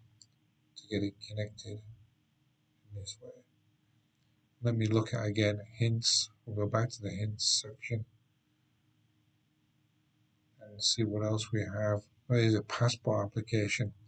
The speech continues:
This will give different kinds of facts, I believe. So let me say again, I'd like to keep this. As you can see here, I've got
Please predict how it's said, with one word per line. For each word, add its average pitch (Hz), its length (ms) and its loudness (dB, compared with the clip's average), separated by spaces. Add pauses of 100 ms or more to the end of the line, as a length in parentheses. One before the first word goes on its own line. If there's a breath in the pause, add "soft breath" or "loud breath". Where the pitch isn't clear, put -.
(920 loud breath)
This 127 240 2
will 110 460 6 (380)
give 110 420 4
different 127 520 6
kinds 104 500 0
of 113 320 0 (360)
facts, 107 420 0
I 107 80 0
believe. 104 400 0
So - 160 2
let 113 220 6
me 110 220 2 (600)
say 110 460 8
again, 110 440 4 (200)
I'd 110 240 0 (100)
like 110 280 0 (100)
to 101 200 -2 (100)
keep 160 340 2
this. 107 380 4 (1400)
As 117 160 6
you 123 100 6
can 120 120 2
see 123 360 8
here, 113 480 6
I've 110 120 2
got 120 240 2